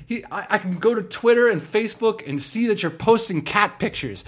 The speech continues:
So I know that you're not that busy. You're not, <laughs> you're not replacing Russia in the G eight, man. Like, I, I, you got, you got a second to send an email. Don't put this most important, I mean, this is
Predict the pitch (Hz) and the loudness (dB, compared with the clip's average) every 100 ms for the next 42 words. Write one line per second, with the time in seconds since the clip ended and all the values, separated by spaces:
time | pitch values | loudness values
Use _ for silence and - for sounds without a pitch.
0 | - - 220 254 262 294 285 269 262 233 | -12 -4 4 6 6 6 4 2 0 0
1 | 240 233 - 208 196 214 190 156 139 170 | 0 0 -2 -4 -4 -6 -4 -2 -2 -2
2 | 226 240 - 202 - 196 196 - 180 - | 0 0 0 -2 -2 0 0 2 -4 -6
3 | - - 226 240 269 254 247 262 294 233 | -10 -6 2 4 4 2 2 0 0 0
4 | 208 170 175 226 - 202 180 175 143 185 | -4 -2 4 4 4 2 2 0 -2 0
5 | 185 156 120 135 135 143 147 147 - - | 0 0 0 -2 -2 0 -2 -4 -14 -10
6 | - - 214 233 226 208 185 254 262 233 | -6 -4 -6 -10 -10 -4 2 2 2 4
7 | 247 190 - - - 156 - 135 147 147 | 4 4 2 0 0 -4 -4 -2 0 2
8 | 131 135 143 139 135 131 - - 185 208 | 4 4 4 2 0 -2 -12 -2 2 2
9 | 175 - 202 - 151 139 147 170 190 180 | 0 -2 -2 0 -2 0 2 4 2 0
10 | 156 - 185 160 175 180 226 214 165 | -6 0 0 2 -2 -2 -2 -2 -4